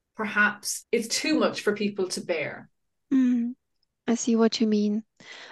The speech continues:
Speaker 2: I think, I think as of love as something that comes from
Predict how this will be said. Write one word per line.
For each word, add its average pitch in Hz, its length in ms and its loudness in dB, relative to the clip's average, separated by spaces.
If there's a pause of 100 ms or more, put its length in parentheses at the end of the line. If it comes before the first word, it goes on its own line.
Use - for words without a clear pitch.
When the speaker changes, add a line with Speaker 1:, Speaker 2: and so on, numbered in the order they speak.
Speaker 2:
I 269 60 4
think, 359 260 6 (380)
I 277 80 4
think 349 260 2
as 247 300 2 (340)
of 226 200 -6
love 226 400 6
as 247 120 2
something 220 400 0
that - 200 -4
comes 208 340 -2
from 202 380 2